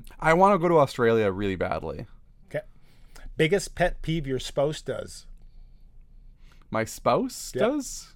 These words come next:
Speaker 1: <laughs> Ooh, this, these are getting tougher
Speaker 2: Yeah.
Speaker 1: now. <laughs> Biggest pet
Speaker 2: Gotta be
Speaker 1: peeve
Speaker 2: quick, we gotta be
Speaker 1: my
Speaker 2: quick.
Speaker 1: sp-, my spouse does. Uh, she's awesome and perfect.
Speaker 2: <laughs> Yeah,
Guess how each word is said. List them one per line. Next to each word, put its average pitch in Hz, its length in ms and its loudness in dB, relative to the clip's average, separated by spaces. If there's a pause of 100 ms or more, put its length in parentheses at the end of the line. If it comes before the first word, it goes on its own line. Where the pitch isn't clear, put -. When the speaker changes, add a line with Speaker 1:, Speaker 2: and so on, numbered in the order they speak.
(120)
Speaker 1:
<laughs> 147 140 2
Ooh, 160 100 8
this, 165 240 0
these 165 440 -2
are 143 60 2
getting 131 260 0
tougher 170 380 6
Speaker 2:
Yeah. 113 300 4
Speaker 1:
now. 180 180 2 (100)
<laughs> - 80 -20
Biggest 190 360 6
pet 190 80 4
Speaker 2:
Gotta 196 160 10
be 202 60 6
Speaker 1:
peeve 185 80 -2
Speaker 2:
quick, 226 200 8
we 185 120 6
gotta 202 160 10
be 170 80 10
Speaker 1:
my 170 60 6
Speaker 2:
quick. 233 260 8
Speaker 1:
sp-, - 80 -4
my 156 200 8
spouse 160 280 4
does. 165 220 4
Uh, 139 560 10 (640)
she's 139 2250 6
awesome 120 440 8
and 123 120 0
perfect. - 540 -2
Speaker 2:
<laughs> - 40 -12
Yeah, 175 120 -2